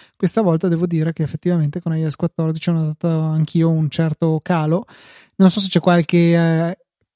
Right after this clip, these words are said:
mm, possibile impostazione che posso andare a modificare per, eh, ritornare ai livelli precedenti, ma effettivamente c'è stato un certo degrado, secondo me. Eh,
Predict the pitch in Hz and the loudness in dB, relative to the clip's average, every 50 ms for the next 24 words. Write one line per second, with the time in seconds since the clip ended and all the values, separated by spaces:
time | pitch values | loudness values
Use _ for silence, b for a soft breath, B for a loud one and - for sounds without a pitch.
0 | _ - 180 165 160 156 147 - - 160 - - 190 175 180 175 175 165 151 175 | _ -2 0 2 2 0 0 -2 -2 -2 0 0 2 4 4 4 4 2 2 -2
1 | 156 - - 170 - - - 165 170 170 175 160 147 - _ - - 156 151 - | -4 -2 -2 -4 -4 -2 -2 0 2 2 2 0 -2 -4 _ -10 -8 -8 -8 -6
2 | 170 160 - - 170 165 165 165 165 160 160 165 160 160 143 - 160 - 170 165 | -6 -8 -6 -4 -2 -2 0 -2 -2 -2 -4 -4 -4 -6 -8 -8 -6 -4 -2 -2
3 | 160 165 160 - - 170 160 156 151 156 156 156 151 147 139 b b b b b | -2 -2 -4 -4 -4 -4 -4 -4 -4 -4 -4 -4 -4 -6 -8 b b b b b
4 | b b b b _ - 196 170 170 185 165 - 185 170 170 175 175 175 170 165 | b b b b _ -6 -2 2 2 2 4 6 6 6 6 4 4 4 2 2
5 | 165 165 160 156 160 165 156 165 170 165 160 156 - 160 156 165 208 196 165 147 | 2 0 0 0 0 0 0 0 0 0 -2 -2 -4 -4 -2 0 0 2 2 0
6 | 147 147 175 165 160 160 156 151 151 - - - - 170 170 156 143 143 143 - | 0 -2 -4 -4 -4 -4 -6 -8 -10 -12 -12 -6 -4 -2 -2 -2 -2 -4 -6 -8
7 | 156 - 156 - - 156 151 - 160 156 151 151 151 156 151 - - 160 156 - | -8 -10 -10 -8 -8 -8 -6 -4 -4 -4 -2 -2 -2 -2 -2 -2 -4 -4 -6 -4
8 | - 165 160 160 160 151 165 165 156 165 165 156 156 156 156 165 151 - 170 170 | -2 -2 -2 -2 -2 -2 -2 -2 0 0 -2 -2 -2 -4 -4 -6 -6 -6 -4 -4
9 | 170 160 160 160 160 156 156 - b b b b b b b b b b b b | -2 -2 0 0 -2 -4 -6 -8 b b b b b b b b b b b b
10 | _ - 180 165 160 160 160 156 156 | _ -6 -4 -2 -2 -2 -2 -4 -6